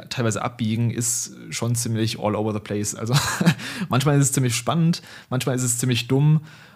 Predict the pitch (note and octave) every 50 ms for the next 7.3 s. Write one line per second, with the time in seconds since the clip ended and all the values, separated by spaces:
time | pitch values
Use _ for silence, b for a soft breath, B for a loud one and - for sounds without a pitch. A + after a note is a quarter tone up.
0 | B B _ - - A#2+ C3 B2+ - - - - - A#2+ G#2+ - A2+ B2 A#2+ C#3
1 | B2+ B2 A#2+ B2 B2 - - B2 G#2+ A2+ - G#2 G2+ A2 G#2+ G#2+ A2+ A2+ - -
2 | - A2+ G#2 G#2+ G2+ - - A2 A2+ A2+ G#2 G2 - F2+ F#2 G2 G2 - - -
3 | G2+ G#2+ G#2 - - F#2+ F#2+ F#2+ F#2 F#2+ F#2+ F#2+ F#2+ F#2+ F#2+ G2 A2+ B2+ - -
4 | _ _ _ _ - A2+ G#2+ - B2+ C#3 C#3 C3+ C3+ C3 B2+ A#2+ A#2 A#2 A#2 A2+
5 | A2+ - B2+ C3+ D#3+ D#3+ D3+ C#3 C3 B2 A#2+ A#2+ A2+ A2 A2+ - - - - -
6 | - - D#3+ D3+ C3+ B2 B2+ - D#3 C#3+ C3 C3 C#3 C#3+ B2 C3+ C3+ C3+ C3+ -
7 | C3+ B2+ B2 A#2+ A#2